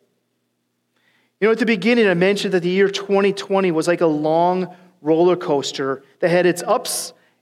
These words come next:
and downs, emotions all over the place. You know what? The year twenty twenty-one is gonna, it's gonna have its own set of challenges. Um,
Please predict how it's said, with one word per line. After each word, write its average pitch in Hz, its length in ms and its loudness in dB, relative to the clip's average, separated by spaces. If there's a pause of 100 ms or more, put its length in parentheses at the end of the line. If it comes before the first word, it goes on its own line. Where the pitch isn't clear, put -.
and 185 200 0
downs, 151 680 -2 (200)
emotions 202 520 0
all 185 220 4
over 170 220 2
the 147 80 0
place. - 540 -10 (1400)
You 190 100 2
know 202 100 4
what? 190 320 2
The 208 60 -2
year 208 220 2
twenty 202 440 -2
twenty-one 202 720 0 (300)
is 190 160 2
gonna, 208 520 0
it's 190 120 -2
gonna 226 320 0
have 208 180 0
its 208 140 -2
own 208 180 2
set 214 240 0
of 190 60 -2
challenges. 180 720 -2 (500)
Um, 170 380 0